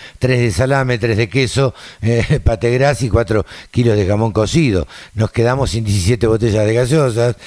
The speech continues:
y setenta y dos pintas de cerveza, o sea, cosas concretas y cosas reales que ustedes las han trasladado a lo cotidiano. Ahora, te pido sí una opinión como economista. ¿Lo ves posible,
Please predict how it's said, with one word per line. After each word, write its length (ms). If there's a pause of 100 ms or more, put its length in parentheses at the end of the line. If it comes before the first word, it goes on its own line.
(240)
y 80
setenta 440
y 40
dos 160
pintas 300
de 80
cerveza, 540 (200)
o 40
sea, 220 (420)
cosas 300
concretas 560
y 60
cosas 320
reales 360
que 100
ustedes 440 (220)
las 240
han 180
trasladado 920 (280)
a 440 (200)
lo 180
cotidiano. 800 (380)
Ahora, 480 (260)
te 120
pido 360
sí 320
una 220
opinión 440
como 220
economista. 680 (760)
¿Lo 260
ves 140
posible, 840